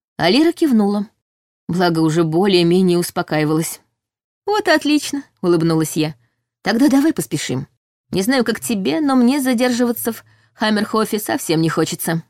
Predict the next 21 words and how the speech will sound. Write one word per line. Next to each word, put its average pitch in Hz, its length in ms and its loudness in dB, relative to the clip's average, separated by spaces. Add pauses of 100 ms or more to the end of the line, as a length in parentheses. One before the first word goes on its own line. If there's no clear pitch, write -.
(400)
Дракон 220 480 0
не 330 80 4
преминул 220 540 2
вставить 190 420 -2
свои 185 320 0
пять 170 240 -2
копеек. 143 540 -4 (1200)
«Напрасно! 175 1300 -2 (760)
Как 254 520 0
бы 240 160 -2
ты 269 300 -2
потом 240 600 2 (280)
не 277 140 6
пожалела, 214 800 2
что 185 220 0
взяла 175 360 2
её 196 240 -2
с - 40 -8
собой! 175 500 -2 (960)
В 165 120 -4
обители 170 680 -2